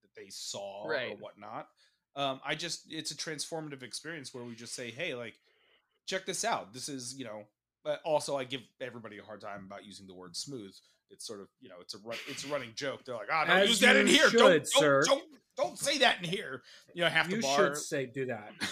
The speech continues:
Speaker 1: <laughs> Well, half the bar, you know, like, when someone new comes in and someone goes, "Oh, man, you know, I really like this 'cause it's so smooth," like, half the bar just goes, "Oh, no!" Like, you triggered him.
Speaker 2: <laughs>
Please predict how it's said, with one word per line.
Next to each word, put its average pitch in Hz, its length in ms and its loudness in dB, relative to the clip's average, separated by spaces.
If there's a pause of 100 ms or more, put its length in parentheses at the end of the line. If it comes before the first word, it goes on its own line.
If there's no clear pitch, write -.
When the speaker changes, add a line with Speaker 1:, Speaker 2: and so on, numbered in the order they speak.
Speaker 1:
<laughs> - 360 -12
Well, 285 100 10
half 262 220 10
the - 60 -4
bar, 196 260 8
you 185 80 2
know, 180 140 6
like, 175 220 4
when 170 140 -2
someone 180 400 -2
new 185 160 -6
comes 151 320 -6
in 165 160 -2
and 135 120 -10
someone 135 240 -8
goes, 120 280 -6
"Oh, 151 220 -8
man, 143 260 -8
you 143 80 -8
know, 143 80 -4
I 143 60 -4
really 151 200 -4
like 139 240 -6
this 165 140 -8
'cause 127 140 -12
it's - 120 -14
so 147 160 -2
smooth," 143 380 -6
like, 123 180 -8
half 147 200 -2
the - 60 -20
bar 143 120 0
just 131 180 -10
goes, - 160 -12
"Oh, 330 640 8
no!" - 720 6
Like, - 160 -2
you 269 80 -10
triggered 269 400 2
him. 214 200 4
Speaker 2:
<laughs> 226 640 4